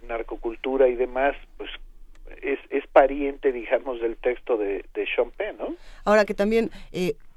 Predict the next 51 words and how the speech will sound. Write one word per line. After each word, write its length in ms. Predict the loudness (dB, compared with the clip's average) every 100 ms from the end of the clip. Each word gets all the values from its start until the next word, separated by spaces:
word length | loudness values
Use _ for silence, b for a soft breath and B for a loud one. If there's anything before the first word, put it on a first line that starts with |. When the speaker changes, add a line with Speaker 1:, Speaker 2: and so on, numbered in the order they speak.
| -6
Speaker 2:
¿por 140 | -4
qué 100 | -4
tendría 400 | 0 2 4 4
que 120 | 2 0
ser 160 | 0
un 140 | 0 0
texto 360 | -2 -4 -4
como 240 | -2 0 0
nosotros 400 | 0 0 -2 -4
quisiéramos 480 | -6 -4 -2 -4 -6
que 80 | -6
fuera, 280 | -2 -2
con 140 | -2 -2
la 80 | -2
Speaker 1:
Sí, 40 | 0
no, 60 |
Speaker 2:
crítica 440 | 2 2 2 4 6
Speaker 1:
no. 80 | 6
Speaker 2:
o 120 | 4
la 120 | 2
profundidad 480 | 0 -2 -2 0 2
que 120 | 4
nosotros, 720 | 4 4 6 6 6 4 2 -2 B B
eh, 200 | -4 -2
con 200 | 0 2
nuestra, 600 | 2 -2 -2 2 2 2
a-, 200 | 0 -2 -2
con 100 | -2
nuestra 340 | -2 2 6 6
alta 540 | 6 6 8 8 4
calidad 340 | 2 2 4 4
moral 380 | 6 6 4 2
tendríamos 500 | 0 2 2 2 0
que 100 | -2
decidir 400 | -2 -2 -2 0
cómo 280 | 2 4
es, 220 | 2 0 -2
¿no? 160 | 0 2
Ah, 100 | 2
creo 180 | 2 0
que 100 | 4
hay, 260 | 4 4 2 B B B
hay, 180 | 2 4
hay 140 | 6 6
algo 200 | 4 2
que 100 | 2
también 260 | 2 2
tendríamos 320 | 2 2 2
que 100 | 0
preguntarnos 640 | -2 -2 -2 0 2 4 4
y, 160 | 4